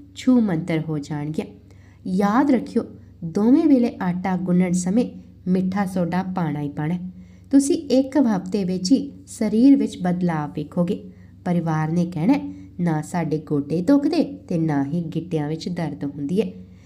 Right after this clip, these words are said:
ਜਦੋਂ ਕਿਤੇ ਦਰਦ ਹੀ ਨਹੀਂ, ਫਿਰ ਡਾਕਟਰ ਕੋਲ ਜਾਣ ਦਾ ਝੰਜਟ ਹੀ ਖਤਮ ਹੋ ਗਿਆ। ਫਿਰ ਆਪਣੇ ਘਰ ਫਿਰ ਬਰਕਤ ਹੀ ਬਰਕਤ ਵਾਸ ਕਰੇਗੀ। ਜੋ ਅਜਾਇਆ ਖਰਚ ਹੁੰਦਾ ਸੀ, ਉਹ ਖਰਚ ਤੋਂ ਬਚਾਂਗੇ। ਸਿਹਤ ਨਵੀਂ ਨਕੋਰ ਰਹੇਗੀ,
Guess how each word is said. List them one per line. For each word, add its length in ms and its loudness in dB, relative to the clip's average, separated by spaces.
ਜਦੋਂ 260 4
ਕਿਤੇ 260 4
ਦਰਦ 380 2
ਹੀ 80 6
ਨਹੀਂ, 180 2
ਫਿਰ 120 2
ਡਾਕਟਰ 420 -2
ਕੋਲ 220 0
ਜਾਣ 340 -2
ਦਾ 140 -2
ਝੰਜਟ 600 -4
ਹੀ 60 -4
ਖਤਮ 380 0
ਹੋ 160 0
ਗਿਆ। 160 0
ਫਿਰ 260 0
ਆਪਣੇ 460 2
ਘਰ 260 0
ਫਿਰ 140 0
ਬਰਕਤ 520 -2
ਹੀ 80 -2
ਬਰਕਤ 460 -6
ਵਾਸ 380 -8
ਕਰੇਗੀ। 420 -4
ਜੋ 300 -2
ਅਜਾਇਆ 420 0
ਖਰਚ 400 -6
ਹੁੰਦਾ 340 4
ਸੀ, 320 0
ਉਹ 200 4
ਖਰਚ 300 -2
ਤੋਂ 180 -2
ਬਚਾਂਗੇ। 580 -6
ਸਿਹਤ 440 4
ਨਵੀਂ 400 4
ਨਕੋਰ 460 -2
ਰਹੇਗੀ, 400 -4